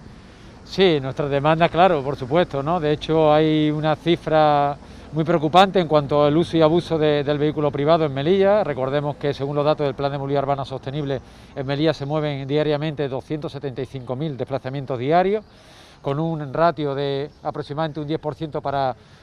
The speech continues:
recorrido de menos de quinientos metros y un cuarenta por ciento para recorrido de menos de diez minutos. Yo creo que son cifras muy preocupantes, ¿no? Realmente sabemos qué cantidad de vehículos se mueve en Melilla, cuánto hay en Melilla, pero no sabemos cuántas bicicletas hay en Melilla, no sabemos la cantidad de desplazamientos que genera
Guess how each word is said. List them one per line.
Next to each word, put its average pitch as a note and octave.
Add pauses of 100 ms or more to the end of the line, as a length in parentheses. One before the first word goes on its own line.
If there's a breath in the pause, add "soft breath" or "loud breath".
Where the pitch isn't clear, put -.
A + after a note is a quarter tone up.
recorrido D3+
de E3
menos E3
de D#3+
quinientos D#3+
metros E3+
y -
un D3
cuarenta D3+
por D3+
ciento D3+
para C#3
recorrido C3
de D3+
menos C3
de B2
diez B2
minutos. D3
Yo C#3+
creo D3
que D3+
son D3
cifras F3
muy D3
preocupantes, A#2+
¿no? E3 (680 loud breath)
Realmente E3
sabemos F3+ (340)
qué F3+
cantidad F#3
de F3+
vehículos F3
se D#3
mueve E3+
en D#3
Melilla, G3
cuánto F3
hay F3
en D#3+
Melilla, F3+
pero E3
no F3
sabemos E3
cuántas F3
bicicletas D3
hay C#3+
en C3+
Melilla, E3
no D#3
sabemos D#3
la C#3+
cantidad C#3+
de D#3+
desplazamientos C#3
que C3+
genera C3+